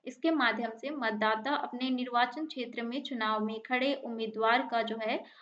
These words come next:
आपराधिक रिकॉर्ड पता कर सकता है और इसका मेन उद्देश्य क्या है,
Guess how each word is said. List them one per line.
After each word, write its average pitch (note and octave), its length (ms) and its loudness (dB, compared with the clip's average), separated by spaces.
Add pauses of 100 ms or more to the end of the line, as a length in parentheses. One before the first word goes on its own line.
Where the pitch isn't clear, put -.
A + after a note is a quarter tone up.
(140)
आपराधिक B3 600 4
रिकॉर्ड A#3 420 -2 (160)
पता A3 240 2
कर A3 160 -2
सकता A3 380 -4
है C4 220 -4
और A3 380 2
इसका B3+ 480 -2 (180)
मेन C#4 280 0
उद्देश्य A#3 500 -2
क्या A3+ 180 -2
है, C4 240 0